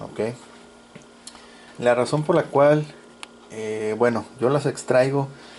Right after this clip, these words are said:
las caseteras, y trabajo solamente en las puras unidades por separado, es para no tener precisamente todo el mueble que acaban de observar y únicamente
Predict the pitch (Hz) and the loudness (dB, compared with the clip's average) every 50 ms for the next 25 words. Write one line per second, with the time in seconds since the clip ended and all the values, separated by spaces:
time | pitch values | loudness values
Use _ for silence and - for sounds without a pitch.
0 | - - - - - - 117 104 - 110 101 - 104 - - - 127 139 147 147 | -20 -20 -20 -20 -16 -14 -12 -10 -8 -8 -6 -6 -8 -6 -2 -2 0 2 2 0
1 | 147 - - - - - - - - - - - - - - - - - - - | -2 -6 -12 -16 -18 -20 -20 -20 -20 -20 -20 -20 -20 -20 -20 -20 -18 -18 -18 -18
2 | - - 120 110 101 - 104 107 104 110 110 - - 123 - - 131 127 123 120 | -14 -10 -8 -8 -6 -2 0 2 2 2 2 0 -2 -4 0 0 2 2 2 0
3 | 117 113 113 - - 123 117 107 95 - - - 120 120 120 120 - - - - | 0 -4 -4 -4 -4 -4 -4 -4 -4 -4 0 2 4 4 4 4 2 -4 -12 -14
4 | - - - - - 107 104 104 101 101 98 104 110 113 120 120 113 - - 110 | -16 -18 -18 -12 -6 -6 -4 -2 -2 0 2 4 4 4 4 2 -2 -4 -4 -4
5 | 95 90 - 101 - - 101 98 98 107 117 123 139 156 151 - - - - - | -4 -2 -2 -4 -2 0 0 2 4 4 2 2 2 0 -2 -4 -10 -20 -20 -20
6 | - - - - - - - - - - - - - - - - - - - 110 | -20 -12 -8 -8 -8 -8 -8 -20 -20 -20 -20 -20 -20 -20 -20 -20 -20 -14 -6 -2
7 | 110 113 120 120 123 120 - - - - - - 107 104 104 104 101 101 101 98 | 0 0 0 0 -2 -4 -8 -10 -12 -10 -4 -2 0 2 2 4 4 4 4 2
8 | 98 107 113 113 - 131 120 120 120 120 120 - 123 117 113 117 - - 120 113 | 2 0 -2 0 0 0 0 2 2 0 0 0 -2 -2 -2 -4 -6 -4 -4 -2
9 | 113 113 113 113 110 - 113 107 - - 113 113 117 113 113 110 110 107 110 110 | 0 -2 -2 -2 -4 -4 -4 -4 0 4 4 6 6 4 4 2 2 2 2 2
10 | 110 107 - 98 - - 98 101 107 107 107 101 85 - - - 95 90 101 113 | 0 0 -2 -4 -4 -2 -2 -2 -2 -2 -4 -6 -6 -6 -6 -6 -4 0 0 2
11 | 123 135 139 - - - - - 131 139 143 147 147 147 - - - - - - | 2 0 -2 -6 -14 -18 -12 -6 -2 0 0 0 0 -4 -8 -20 -20 -20 -20 -16
12 | - - 127 131 139 135 135 - 123 117 113 117 113 117 117 - 127 127 123 117 | -8 -4 -2 -2 -2 -2 -4 -4 -4 -2 -2 -2 -2 -4 -4 -4 -4 -4 -4 -6